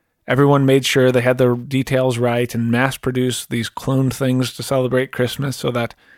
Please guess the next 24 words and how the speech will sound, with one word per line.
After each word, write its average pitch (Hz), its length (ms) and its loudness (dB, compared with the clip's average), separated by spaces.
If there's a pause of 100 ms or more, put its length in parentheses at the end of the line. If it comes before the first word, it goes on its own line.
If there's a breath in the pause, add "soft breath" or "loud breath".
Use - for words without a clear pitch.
(200 soft breath)
you 123 120 -4
know, 113 240 -4 (320)
one 127 260 2
could 123 260 -2
be 127 280 -2
in 127 200 -4
every 120 220 -2
town? 120 440 -6 (1120)
No. - 400 -4 (300)
One 131 280 0
store 180 280 0
did 113 200 -4
it. 139 140 -4 (360)
It 143 200 -8
worked. 123 420 -6 (400)
Another 147 480 4
store 131 560 0 (140)
saw 123 320 2
it 156 160 2
and 120 180 0
did 123 140 0
the 131 80 0
same 147 240 -2
thing. 101 300 -6